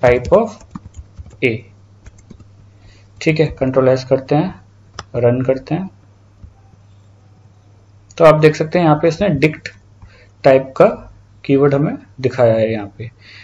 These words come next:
तो ये मेरा dict type बन चुकी है, मतलब मेरी एक dictionary define हो चुकी है, ठीक है।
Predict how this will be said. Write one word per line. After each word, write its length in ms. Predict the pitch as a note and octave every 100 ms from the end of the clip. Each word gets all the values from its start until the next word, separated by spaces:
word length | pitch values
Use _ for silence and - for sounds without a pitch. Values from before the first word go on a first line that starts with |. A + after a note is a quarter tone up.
| -
तो 60 | D3+
ये 140 | E3
मेरा 300 | E3 D#3+ A3+ B3
dict 480 | C#3+ C#3+ F#3+ - D3
type 300 | C3+ - - - _ _ -
बन 160 | B2
चुकी 120 | A#2 B2
है, 80 |
मतलब 260 | B2 D3+ F#3+
मेरी 300 | D3 E3 F#3+ F#3+
एक 180 | G3+ C#3
dictionary 580 | C#3+ C#3+ D#3+ C#3+ B3+ - C#3
define 400 | C3+ C3+ F#3+ A3 _ -
हो 80 | C#3
चुकी 320 | - - G#2
है, 100 | - - _ _ _ _ _ _ _ _ -
ठीक 120 | F3+
है। 120 | F3